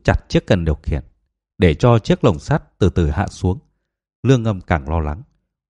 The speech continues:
Cô dùng toàn bộ sức lực, định giằng lấy chiếc cần điều khiển. Tên mặc bộ áo đen thấy thế, cười một tiếng lạnh lùng. Đột nhiên xoay người, dùng cánh tay túm chặt lấy cổ Lương Âm.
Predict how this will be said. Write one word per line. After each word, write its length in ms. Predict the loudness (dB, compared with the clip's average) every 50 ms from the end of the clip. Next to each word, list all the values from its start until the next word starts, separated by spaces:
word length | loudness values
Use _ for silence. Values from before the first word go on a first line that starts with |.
| _
Cô 120 | _ 2 4
dùng 160 | 4 2 -2 -2 0
toàn 220 | 2 2 2 2
bộ 160 | 0 -2 -2 -2
sức 280 | -4 -6 -6 -4 -4
lực, 200 | -4 -6 -6 _ _ _ _ _ _ _ _
định 240 | -2 -2 -2 0 0
giằng 280 | 2 2 0 0 0
lấy 180 | 0 0 0 0
chiếc 320 | 0 -2 -2 -2 -2 _
cần 200 | 0 0 0 2
điều 100 | -2 -4
khiển. 260 | -4 -4 -4 -6 -6 -6 -10 _ _ _ _ _ _ _ _ _ _ _ _ _
Tên 160 | 4 4 4
mặc 200 | 4 0 0 0
bộ 160 | -2 -2 -2 -2
áo 160 | -4 -4 -4
đen 240 | -2 -2 -4 -4 -4 -4
thấy 140 | -4 -4 -2
thế, 300 | -2 -2 -2 -2 -2 -6 -10 _ _ _ _ _ 0
cười 180 | 2 2 2
một 200 | 0 -6 -10 -6
tiếng 200 | -6 -4 -2 -2
lạnh 120 | -4 -4 -4
lùng. 180 | -4 -6 -6 -8 _ _ _ _ _ _ _ _ _ _ _ _
Đột 160 | 0 0 0 0 _
nhiên 180 | -4 -4 -4
xoay 240 | -4 -2 0 0 0
người, 180 | 0 -4 -8 -10 -12 _ _ _ _ _ _ _ _
dùng 220 | 2 2 2 4
cánh 160 | 2 -2 -4 -2
tay 320 | -2 -2 0 0 -2 -6 -10 _ _ _ _
túm 220 | 0 0 2 0 -2
chặt 260 | -2 -2 -2 0 -2
lấy 100 | -4 -2
cổ 240 | 2 2 2 2 2
Lương 220 | 0 -2 0 0
Âm. 140 | -2 -2